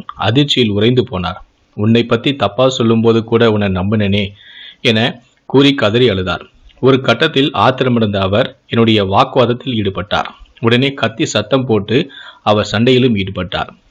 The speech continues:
எனக்கு ஆத்திரம் முற்றியது. அப்போது அருகில் கிடந்த கட்டையை எடுத்து சிவராஜுடன் சேர்ந்து ஸ்ரீதரனை அடித்து கொன்றேன். பின்பு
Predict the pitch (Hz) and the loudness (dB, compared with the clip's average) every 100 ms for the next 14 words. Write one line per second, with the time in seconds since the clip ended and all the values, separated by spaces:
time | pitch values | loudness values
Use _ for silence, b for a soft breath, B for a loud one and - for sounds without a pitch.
0 | - 113 117 98 110 127 131 123 98 92 | -2 0 0 2 2 0 0 0 0 -2
1 | 107 92 - - B B B 127 123 139 | -4 -4 -6 -12 B B B -2 2 4
2 | 143 117 127 156 131 120 110 110 - 95 | 6 6 4 2 2 0 0 0 -2 0
3 | 127 120 101 98 104 - 120 131 135 127 | 2 4 2 -2 -4 -2 0 4 2 2
4 | 113 110 - 101 113 101 101 - 139 131 | 0 -2 -2 -2 -2 -2 -4 2 4 4
5 | 123 120 95 107 117 123 95 92 80 - | 4 0 -2 -2 -4 -4 -4 -6 -10 -14
6 | _ _ _ - 139 | _ _ _ -2 2